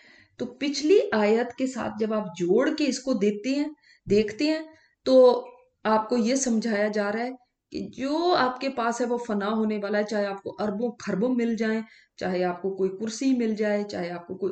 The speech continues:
ओहदा मिल जाए, आप उसकी वजह से अपने मुआहिदे को, अपने agreements को तोड़े नहीं,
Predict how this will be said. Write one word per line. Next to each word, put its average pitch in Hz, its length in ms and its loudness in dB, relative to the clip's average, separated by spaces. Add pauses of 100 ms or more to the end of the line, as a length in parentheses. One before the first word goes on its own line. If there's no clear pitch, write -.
ओहदा 233 340 0
मिल 220 260 0
जाए, 214 320 -4 (440)
आप 269 460 0
उसकी 320 400 0
वजह 247 360 0
से 247 320 -6
अपने 269 300 -4
मुआहिदे 220 580 0
को, 269 240 -2
अपने 226 260 -2
agreements 247 680 -4
को 277 380 -4 (760)
तोड़े 294 420 2
नहीं, 151 300 -2